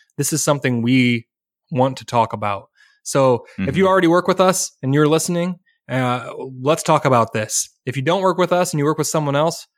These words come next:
Speaker 1: talk to your financial ab-, advisor about it. And when open enrollment comes along, like you said, Caleb, check it out. It might make sense for you, and it's definitely worth looking into. There are variables that could disqualify you. There are variables that would make it not a good idea for you.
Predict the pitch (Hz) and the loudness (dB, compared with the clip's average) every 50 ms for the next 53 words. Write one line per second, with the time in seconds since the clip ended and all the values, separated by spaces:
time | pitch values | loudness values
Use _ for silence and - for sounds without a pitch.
0 | _ _ _ _ - - 170 175 185 - 208 196 180 165 - 175 165 160 160 160 | _ _ _ _ -4 -2 0 0 0 0 0 0 0 0 2 2 2 2 2 0
1 | 151 - 156 143 131 135 143 147 - 135 135 139 139 143 143 135 139 123 113 110 | -2 0 -2 0 2 0 0 0 -2 -4 -2 0 0 0 0 2 0 0 2 2
2 | 117 117 131 143 160 175 175 - _ _ - - 135 135 139 135 139 147 151 160 | 2 2 2 2 0 0 -2 -6 _ _ -14 -8 -4 -2 -2 0 0 2 2 2
3 | 165 160 160 151 151 156 160 160 165 156 160 160 160 151 147 147 147 151 160 165 | 2 2 2 2 2 2 2 0 0 -2 -2 -2 -2 0 0 0 0 0 0 0
4 | 151 139 131 156 143 - - 160 160 156 175 175 175 180 185 180 170 - _ _ | 0 0 0 -2 -4 -2 -4 -4 -4 -2 -2 0 0 2 0 -2 -2 -8 _ _
5 | _ _ _ _ _ _ - - 156 165 180 175 185 214 180 123 117 - _ _ | _ _ _ _ _ _ -6 -4 -2 0 0 0 0 0 0 -2 -4 -10 _ _
6 | _ _ _ _ - 147 143 143 143 160 202 202 190 185 170 - - 180 185 202 | _ _ _ _ -6 -6 -2 0 0 0 2 2 0 0 -2 0 -2 -2 -2 -2
7 | - - - 123 120 117 120 117 120 110 - 127 123 143 151 151 170 156 147 139 | -2 -2 0 0 2 0 0 -2 -2 -4 -6 -4 -2 0 0 0 0 -2 0 0
8 | 135 127 127 127 123 120 - - - 131 127 123 - 131 120 117 117 117 - - | 0 2 2 2 2 0 -2 -6 -6 -4 -4 -4 -2 -2 -2 -2 -2 -4 -4 -6
9 | 117 104 107 104 - _ _ _ _ _ _ - 135 131 127 131 143 147 143 147 | -8 -8 -8 -10 -14 _ _ _ _ _ _ 0 2 4 4 4 4 2 2 2
10 | 147 147 143 143 139 131 131 131 127 120 117 127 120 117 - 139 127 123 123 117 | 4 4 4 4 2 2 2 2 0 0 0 -2 -2 -2 -2 -4 -4 -4 -4 -6
11 | - - 139 127 127 123 - - 127 123 120 120 117 117 113 - _ _ _ _ | -2 -2 0 0 0 0 0 0 0 0 0 0 -2 -4 -6 -8 _ _ _ _
12 | 135 135 135 127 127 131 131 131 131 127 123 120 113 120 127 127 123 120 123 117 | 0 0 2 2 2 2 4 4 4 2 2 0 0 0 -2 -2 -2 -2 -2 -2
13 | - 127 117 113 117 131 151 143 117 117 110 107 104 107 107 107 98 - - 113 | -2 -4 -4 -2 0 0 2 2 0 0 -2 -2 -4 -4 -6 -8 -8 -8 -10 -8
14 | 107 104 104 104 - | -8 -8 -8 -10 -12